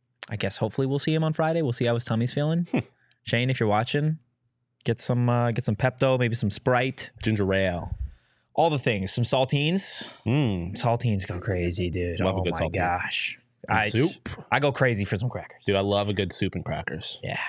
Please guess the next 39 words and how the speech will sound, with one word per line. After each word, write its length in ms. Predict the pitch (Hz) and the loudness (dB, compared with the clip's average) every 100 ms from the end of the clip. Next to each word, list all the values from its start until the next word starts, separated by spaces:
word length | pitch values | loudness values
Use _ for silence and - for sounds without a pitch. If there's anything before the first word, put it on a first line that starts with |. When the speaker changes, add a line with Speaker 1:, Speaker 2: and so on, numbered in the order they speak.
| - - - | -10 -14 -2
Speaker 1:
Tomato 240 | 110 117 | 2 2
soup? 320 | 120 160 175 _ _ _ _ _ | 2 0 0 _ _ _ _ _
Speaker 2:
Mm. 180 | 110 87 - _ _ - | -4 -4 -6 _ _ 0
Speaker 1:
No? 380 | 143 262 320 - _ _ _ _ _ - | 2 2 -2 -8 _ _ _ _ _ -2
Speaker 2:
Tomato 200 | 123 160 | 0 2
soup 180 | 240 240 | 0 0
is 100 | 131 | 0
the 100 | 117 | 0
most 180 | 104 92 | 0 0
overrated 320 | 87 85 78 | 0 -2 -2
soup, 240 | 87 80 | -4 -4
in 80 | 82 | -4
my 140 | 80 | -4
opinion. 240 | 78 - - | -2 0 2
Speaker 1:
Whoa! 360 | 330 370 110 - _ - - _ - | 4 2 2 -4 _ -20 -20 _ -2
What 120 | 262 | 0
do, 220 | 262 185 - | 0 -4 -4
why? 420 | 302 330 101 95 _ | 0 2 0 -4 _
Speaker 2:
'Cause 140 | - 185 | 0 2
tomato 180 | 226 | 2
soup's, 160 | 254 269 | 2 0
like, 100 | 233 | 2
not 360 | 131 170 175 123 | 4 2 2 2
that 320 | 170 131 123 | 2 2 2
good. 220 | 135 160 | 4 4
The 80 | 104 | 4
only 180 | 143 233 | 2 2
time 380 | 220 233 208 - - - _ _ _ 165 - - | 2 2 2 -2 -10 -20 _ _ _ -10 -8 0
Speaker 1:
With 120 | 143 | 2
a 40 | |
gr-, 120 | 127 170 | 4 4
a 80 | 160 | 4
nice 160 | 180 | 2
grilled 180 | 196 143 | 2 0
cheese? 520 | - 185 214 233 233 | 2 2 2 0 0
Speaker 2:
That's 260 | 135 160 - | 0 2 2
the 60 | |
only 160 | 151 135 | 4 4
time. 260 | 143 87 | 2 0